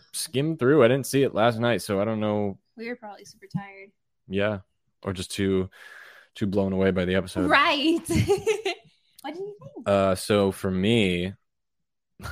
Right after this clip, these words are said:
Speaker 1: it's my favorite episode so far.
Speaker 2: Mm-hmm.
Speaker 1: It, uh, <sighs> I don't know. It answered a lot of questions, but it opened up a lot more.
Speaker 2: Yeah.
Speaker 1: It, we,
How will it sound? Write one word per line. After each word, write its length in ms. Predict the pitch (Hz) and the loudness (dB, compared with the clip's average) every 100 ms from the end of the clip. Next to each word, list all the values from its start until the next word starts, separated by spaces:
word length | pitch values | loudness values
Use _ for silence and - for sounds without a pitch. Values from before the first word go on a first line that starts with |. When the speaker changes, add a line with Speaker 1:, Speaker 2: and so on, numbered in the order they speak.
| - | -8
Speaker 1:
it's 1040 | 120 - _ _ _ - 202 220 123 80 - | -8 -8 _ _ _ -20 -14 -12 -14 -10 -4
my 80 | |
favorite 280 | 92 104 92 | 4 4 4
episode 360 | 90 - 85 80 | 0 -2 -6 -4
so 140 | 80 | -8
far. 220 | - 80 | -6 -8
Speaker 2:
Mm-hmm. 500 | 220 247 220 226 269 269 | -6 -10 -12 -14 -10 -2
Speaker 1:
It, 300 | 101 95 - - _ _ | -2 -2 -8 -20 _ _
uh, 520 | 95 90 87 85 85 - | -8 -4 -4 -4 -6 -10
<sighs> 1700 | _ _ _ _ _ _ _ _ 156 _ _ _ - 160 _ _ - | _ _ _ _ _ _ _ _ _ _ _ _ -20 -20 _ _ -18
I 440 | - - - 185 | -16 -18 -10 -6
don't 120 | 90 | -4
know. 120 | 90 | -4
It 200 | 80 98 _ - | -2 -4 _ -6
answered 320 | 107 110 110 | -4 -2 2
a 40 | 98 | 4
lot 140 | 98 | 2
of 60 | 95 | 2
questions, 420 | 104 98 101 95 | 0 -2 -4 -4
but 120 | 92 | -2
it 80 | - | -2
opened 280 | 92 92 92 | -6 -6 -6
up 100 | 90 | -4
a 40 | |
lot 200 | 85 78 | -4 -6
more. 460 | 62 98 98 95 95 - | -4 -2 0 -2 -4 -10
Speaker 2:
Yeah. 420 | 233 277 226 202 | -6 -2 2 4
Speaker 1:
It, 160 | 98 101 | 2 0
we, 140 | 101 | 0